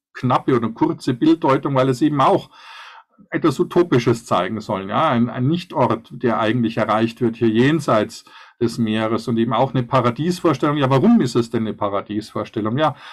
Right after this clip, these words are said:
das drückt eben das Daniel-Zitat aus, das eben hier aus der Vulgata,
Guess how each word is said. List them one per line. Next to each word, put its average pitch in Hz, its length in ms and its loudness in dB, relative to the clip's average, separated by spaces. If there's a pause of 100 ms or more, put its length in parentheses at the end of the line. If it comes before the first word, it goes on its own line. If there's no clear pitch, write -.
(120)
das 147 180 -2
drückt 180 300 -2
eben 156 220 0
das 143 220 -4
Daniel-Zitat 117 1000 2
aus, 110 220 0
das 117 220 -4
eben 117 200 0
hier 135 180 0
aus 117 160 0
der 113 140 -2
Vulgata, 117 760 2